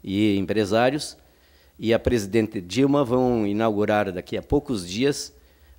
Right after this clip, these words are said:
algo fundamental, histórico, estratégico para o Paraguai, que é a linha de transmissão da energia de Itaipu até Assunção. São mais de trezentos quilômetros de linha de transmissão de energia.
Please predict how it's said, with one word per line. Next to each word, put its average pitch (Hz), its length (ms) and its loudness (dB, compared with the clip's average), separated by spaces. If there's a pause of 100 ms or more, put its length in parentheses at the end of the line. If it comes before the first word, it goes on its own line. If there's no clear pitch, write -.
(100)
algo 107 320 0
fundamental, 135 800 2
histórico, 127 640 0
estratégico 117 880 0
para 98 120 -10
o - 20 -4
Paraguai, 98 580 -2 (140)
que 107 180 -2
é 120 240 2
a 110 80 0
linha 143 400 4
de 107 100 -2
transmissão 110 720 -2
da 113 100 2
energia 107 520 0
de 101 80 -2
Itaipu 143 580 -2 (380)
até 120 300 0
Assunção. 117 520 -2
São 110 180 -4
mais 143 220 2
de 139 60 -6
trezentos 131 560 0
quilômetros 123 1040 2
de 107 200 -2
linha 147 300 4
de 117 140 -2
transmissão 147 800 0
de 120 100 0
energia. 95 580 -4